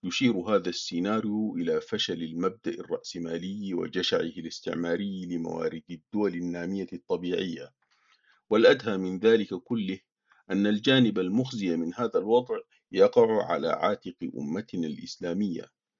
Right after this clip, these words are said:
التي أنعم الله عليها بمبدأ قوي قادر على وقف الرأسمالية واستغلالها بشكل جذري في البلاد الإسلامية وغيرها.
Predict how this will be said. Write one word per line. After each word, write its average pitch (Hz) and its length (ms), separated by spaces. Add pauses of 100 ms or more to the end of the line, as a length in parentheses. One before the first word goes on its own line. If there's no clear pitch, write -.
(420)
التي 110 320
أنعم 127 260
الله 113 340
عليها 104 480
بمبدأ 90 680 (100)
قوي 98 680
قادر 101 500
على 80 220
وقف 78 320
الرأسمالية 82 1000
واستغلالها 92 1040
بشكل 90 580
جذري 95 640
في - 140
البلاد 82 480
الإسلامية 82 840
وغيرها. 87 720